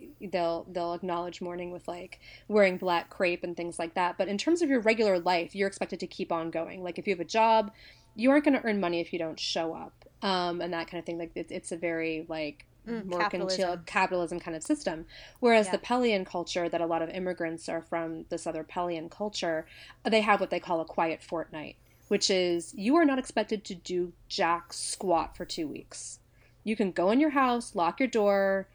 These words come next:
Speaker 1: You don't have to work. You don't have to cook. You don't have to clean. Your neighbors will take care of you. And this
Speaker 2: Yeah.
Speaker 1: idea of, like, you, you're allowed to shut down for a while is, like, I mean,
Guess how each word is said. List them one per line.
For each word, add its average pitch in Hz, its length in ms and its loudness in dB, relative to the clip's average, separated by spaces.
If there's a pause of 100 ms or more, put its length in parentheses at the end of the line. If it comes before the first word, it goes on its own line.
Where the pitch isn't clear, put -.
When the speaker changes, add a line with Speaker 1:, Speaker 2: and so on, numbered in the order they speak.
(120)
Speaker 1:
You 208 120 2
don't - 100 -2
have 175 220 -2
to 165 100 -10
work. 233 460 0
You 208 160 0
don't 170 160 -2
have 165 160 -10
to - 100 -14
cook. 240 340 0
You 220 60 -2
don't 185 140 -2
have 160 160 -10
to 151 100 -12
clean. 202 460 -2
Your 196 100 0
neighbors 170 380 0
will 165 100 -4
take 160 200 -8
care - 200 -10
of - 140 -20
you. - 160 -16 (640)
And 226 160 4
this 202 100 4
Speaker 2:
Yeah. 196 80 6
Speaker 1:
idea 185 240 4
of, 180 80 0
like, - 220 4
you, 277 180 2
you're 262 160 2
allowed 330 220 4
to 262 40 -8
shut - 460 0 (220)
down 170 380 -2
for 170 200 -8
a 165 80 -6
while 160 460 -6
is, 170 480 -4 (120)
like, 180 400 -4
I 196 60 0
mean, 180 320 -4